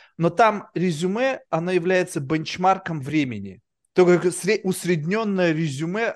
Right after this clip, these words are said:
а, а, в ассоциации с каким-то временным, э, отрезком. И так брррррр,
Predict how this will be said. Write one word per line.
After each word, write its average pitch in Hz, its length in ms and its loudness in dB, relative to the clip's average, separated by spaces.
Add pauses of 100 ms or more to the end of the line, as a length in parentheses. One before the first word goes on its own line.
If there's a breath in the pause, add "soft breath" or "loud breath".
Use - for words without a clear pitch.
(100)
а, 170 140 0 (120)
а, - 20 -2
в 147 140 -6
ассоциации 170 720 2
с 147 100 -10
каким-то 151 400 -4
временным, 147 640 -2
э, 143 260 -12
отрезком. 143 580 -2 (460 loud breath)
И - 60 2
так 160 140 4
брррррр, 233 1160 0